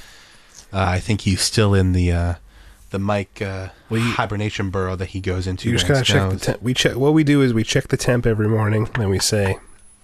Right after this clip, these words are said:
Speaker 2: "It's still too cold."
Speaker 1: Too, too cold.
Speaker 2: But spring is on its way.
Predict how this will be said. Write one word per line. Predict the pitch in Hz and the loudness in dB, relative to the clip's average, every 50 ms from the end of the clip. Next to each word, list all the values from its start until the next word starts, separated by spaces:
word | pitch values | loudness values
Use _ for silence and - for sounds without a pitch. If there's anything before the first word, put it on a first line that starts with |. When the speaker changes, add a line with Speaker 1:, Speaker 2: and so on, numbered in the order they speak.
| - - - - - - _ - - | -18 -16 -14 -14 -14 -16 _ -20 -18
Speaker 2:
"It's | - - | -14 -12
still | - - - 98 | -8 -6 -6 -6
too | - - 101 | -6 -6 -6
cold." | 98 - 123 120 113 104 95 - - - - - - - | -4 -2 -2 0 0 0 -2 -4 -6 -12 -18 -20 -20 -20
Speaker 1:
Too, | - - - 117 117 120 120 - - - - - | -18 -4 0 2 2 2 2 0 -4 -12 -14 -10
too | - - - 139 135 135 | -4 0 2 2 2 2
cold. | - - 139 - - - - - - _ - - - - - - - | 2 2 2 2 0 -4 -12 -20 -20 _ -20 -20 -18 -16 -16 -8 -6
Speaker 2:
But | - 110 | -2 0
spring | - - - - 143 139 143 | 0 0 2 2 4 4 4
is | 143 131 | 4 4
on | 135 131 135 | 4 4 4
its | 131 127 139 | 4 2 4
way. | 135 160 151 - | 4 4 4 2